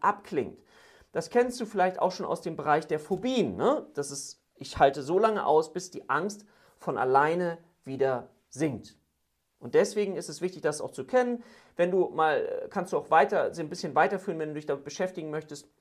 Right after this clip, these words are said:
Ähm, es gibt auch nochmal den Begriff, äh, Desensibilisierung, Wolpe, ne? All dieses Exposition, Konfrontation, Überflutungstherapie, all das sind Begriffe, mit denen du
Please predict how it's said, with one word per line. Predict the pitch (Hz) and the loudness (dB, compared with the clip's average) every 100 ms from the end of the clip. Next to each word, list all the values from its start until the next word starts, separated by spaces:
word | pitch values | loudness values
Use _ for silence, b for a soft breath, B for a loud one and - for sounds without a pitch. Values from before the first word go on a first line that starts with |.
| _ _ _ _ _ _ - - - | _ _ _ _ _ _ -20 -8 0
Ähm, | 139 135 B B | 0 0 B B
es | - | -12
gibt | - - | -4 0
auch | 160 | 0
nochmal | 143 143 131 | 0 -2 -2
den | 120 | -4
Begriff, | - 139 135 - | -2 -2 -2 -4
äh, | 120 120 113 104 - - - - | -2 0 0 -4 -8 -16 -20 -2
Desensibilisierung, | 156 160 156 143 143 143 202 208 202 196 196 - - _ | 0 2 0 -2 -6 -4 2 6 8 6 0 -10 -20 _
Wolpe, | 78 117 147 202 226 226 208 196 175 - _ _ _ _ _ _ _ _ _ | -12 4 12 12 12 10 4 4 2 -6 _ _ _ _ _ _ _ _ _
ne? | 147 214 240 | 0 0 4
All | 147 202 | 8 8
dieses | 196 160 160 | 8 0 -4
Exposition, | 156 - 196 175 - 180 175 175 151 | -6 -4 -4 -4 -4 0 2 2 0
Konfrontation, | 202 202 185 180 160 165 160 160 160 B B - | 0 0 -2 -4 -4 -2 0 0 -2 B B -4
Überflutungstherapie, | 175 220 240 208 180 - 175 165 - 170 170 - b b | -2 -2 -2 -2 -2 -4 -2 -2 -4 -8 -10 -10 b b
all | - 214 | 8 8
das | 220 220 | 8 4
sind | 196 | -4
Begriffe, | 180 196 196 | 0 0 0
mit | 175 175 | -4 -4
denen | 170 170 | -4 -2
du | 165 - | -2 -4